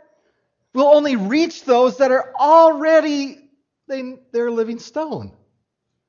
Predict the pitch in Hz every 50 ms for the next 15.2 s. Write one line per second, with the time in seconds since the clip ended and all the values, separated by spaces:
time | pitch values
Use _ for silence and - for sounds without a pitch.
0 | _ _ _ _ _ _ _ _ _ _ _ _ _ _ _ 247 220 175 262 269
1 | 302 320 320 285 269 - - 285 311 - - 240 214 269 294 311 - - 285 285
2 | 247 - - - _ _ _ _ _ - - - 262 240 208 - - - - 240
3 | 214 214 185 180 156 143 - - - 294 320 311 285 233 208 196 202 226 - -
4 | - - _ _ _ _ _ _ _ _ _ _ _ _ _ _ _ _ _ _
5 | _ _ _ _ _ 214 196 220 269 285 311 311 294 247 - - 240 - - -
6 | - 311 349 320 330 240 233 233 - - - - _ 240 226 240 240 247 233 185
7 | 160 220 269 302 294 285 262 - - - 254 277 294 - - - - 302 302 302
8 | 262 - - 262 254 190 202 214 165 139 - 247 294 294 302 277 262 254 196 -
9 | 233 - - - - - - 294 320 311 311 311 - 208 202 208 220 220 214 220
10 | 214 196 - - 185 185 170 156 139 127 123 110 95 - _ _ _ _ _ _
11 | _ _ _ _ _ - 254 240 233 254 269 277 277 214 135 - - - - -
12 | - _ _ _ _ _ _ _ _ _ _ _ _ _ _ _ _ _ _ _
13 | _ _ _ _ _ _ _ _ _ _ - 196 202 - 240 202 196 190 220 247
14 | 285 285 240 214 180 170 175 185 196 196 185 151 170 160 - 180 147 185 196 180
15 | 156 143 -